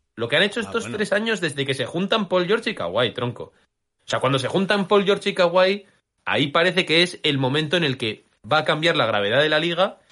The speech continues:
Speaker 1: Te estás llevando a Kawhi Leonard, que casi ha ganado low-key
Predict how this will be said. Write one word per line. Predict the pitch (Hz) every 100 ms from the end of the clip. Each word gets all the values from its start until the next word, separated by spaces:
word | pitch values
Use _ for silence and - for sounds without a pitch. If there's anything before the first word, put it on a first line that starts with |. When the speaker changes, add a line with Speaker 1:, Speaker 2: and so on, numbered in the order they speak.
| _ _
Speaker 1:
Te | -
estás | 110 160 151
llevando | 160 180 160 113 113
a | 104
Kawhi | 110 147
Leonard, | 165 165 113
que | 107
casi | 139 143 127 104 _
ha | 113
ganado | 135 143 143 104
low-key | 113 143 135 143 135 -